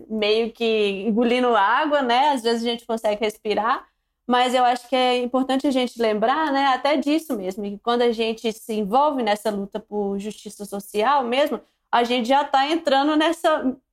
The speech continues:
onda meio quebrando, né, num, num rio, que a gente já tá nadando contra a correnteza o tempo todo, né? Então, assim,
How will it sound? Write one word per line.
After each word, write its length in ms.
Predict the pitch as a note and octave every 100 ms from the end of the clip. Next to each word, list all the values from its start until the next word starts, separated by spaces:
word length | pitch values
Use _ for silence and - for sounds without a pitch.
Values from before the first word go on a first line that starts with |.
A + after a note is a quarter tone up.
| A#3+
onda 260 | C#4 C#4
meio 220 | D4 D4+
quebrando, 560 | C#4+ G4 B3+ B3+ B3 G#3+
né, 240 | A3 C#4
num, 260 | B3+ B3 A#3+
num 200 | A#3 B3
rio, 500 | A3 B3 C4 A3+ G#3 -
que 80 |
a 20 | A3
gente 160 | A#3
já 140 | B3 A3+
tá 160 | A#3
nadando 400 | B3 A#3+ A#3 A#3+
contra 340 | A#3+ B3+ C#4 C#4
a 40 |
correnteza 580 | C#4+ D#4+ E4 C4+ C4 C4+
o 40 |
tempo 240 | C4 C4+ C4+
todo, 320 | - D4+ C#4+ G3+
né? 280 | G#3+ B3
Então, 200 | A#3 A3+
assim, 300 | A#3 A#3 G#3